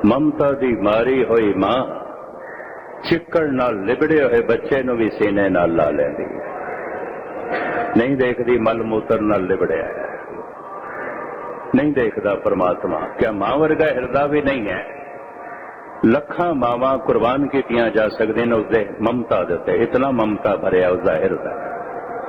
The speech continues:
"ਤੁਮ ਘਰ ਆਓ ਮੇਰੇ ਮੀਤ," ਮਹਾਰਾਜ ਦੀ ਬਾਣੀ, ਗੁਰੂ ਅਰਜਨ ਦੇਵ ਜੀ।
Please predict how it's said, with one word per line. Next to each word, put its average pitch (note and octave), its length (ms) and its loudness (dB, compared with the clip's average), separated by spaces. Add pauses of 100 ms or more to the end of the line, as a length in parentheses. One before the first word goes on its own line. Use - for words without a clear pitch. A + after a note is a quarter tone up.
(580)
"ਤੁਮ G3+ 360 2
ਘਰ E3+ 180 2
ਆਓ B2+ 800 4 (400)
ਮੇਰੇ C3 560 2
ਮੀਤ," G#2+ 460 0 (1200)
ਮਹਾਰਾਜ A2+ 400 0
ਦੀ G#2 160 0
ਬਾਣੀ, F#2 320 0
ਗੁਰੂ G#2 400 2
ਅਰਜਨ G2+ 320 2
ਦੇਵ E2 220 2
ਜੀ। E2 200 -6